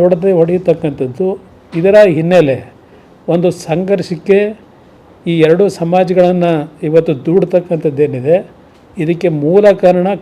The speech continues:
ಕಾಂಗ್ರೆಸ್ ಪಕ್ಷ ಇದೆ. ನಾವಿದರಲ್ಲಿ ರಾಜಕೀಯ ಮಾಡಲಿಕ್ಕೆ ಈ ಹೇಳಿಕೆಗಳನ್ನು ಕೊಡ್ತಾ ಇಲ್ಲ. ಇವತ್ತು ರಾಜ್ಯದಲ್ಲಿ ನಡೀತಿರ್ತಕ್ಕಂಥ ವಾತಾವರಣ ನೋಡಿದಾಗ ಯಾವುದೋ ಒಂದಾರು ಒಂದೆರಡು ಜಿಲ್ಲೆಗಳಲ್ಲಿ ಹಿಂದೆ ಸಣ್ಣ ಪುಟ್ಟ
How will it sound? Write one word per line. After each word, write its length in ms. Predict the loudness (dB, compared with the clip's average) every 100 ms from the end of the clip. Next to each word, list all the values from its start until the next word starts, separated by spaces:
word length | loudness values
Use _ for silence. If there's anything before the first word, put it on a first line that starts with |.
| -2
ಕಾಂಗ್ರೆಸ್ 360 | -2 -2 -6 -4
ಪಕ್ಷ 200 | -6 -4 -4 -4
ಇದೆ. 200 | -4 -8 -8 -16 -20 _ _ -6
ನಾವಿದರಲ್ಲಿ 600 | 0 2 4 2 2 2 2 2
ರಾಜಕೀಯ 480 | 2 0 0 4 4 4
ಮಾಡಲಿಕ್ಕೆ 420 | 0 -2 2 2 2 2
ಈ 60 | 2
ಹೇಳಿಕೆಗಳನ್ನು 680 | 2 2 -2 0 0 -2 -2
ಕೊಡ್ತಾ 280 | -2 0 -2
ಇಲ್ಲ. 120 | -2 -10 -18 -20 -20 _ _ -20 -16 -2
ಇವತ್ತು 220 | 0 2 2
ರಾಜ್ಯದಲ್ಲಿ 380 | 2 2 0 0 0
ನಡೀತಿರ್ತಕ್ಕಂಥ 720 | -2 -2 -2 -2 0 -2 0 0
ವಾತಾವರಣ 400 | 0 0 0 0 -2
ನೋಡಿದಾಗ 340 | -2 -4 -6 -6 -6 -8 -20 _ -20 -20 -14 -8
ಯಾವುದೋ 380 | -2 2 4 4 4 4
ಒಂದಾರು 360 | 2 2 4 4
ಒಂದೆರಡು 320 | 2 2 2 2
ಜಿಲ್ಲೆಗಳಲ್ಲಿ 540 | 2 4 4 2 -2 -8 -18 -20 -20 _ _
ಹಿಂದೆ 240 | -6 2 2 4
ಸಣ್ಣ 160 | 0 0
ಪುಟ್ಟ 160 | -4 -4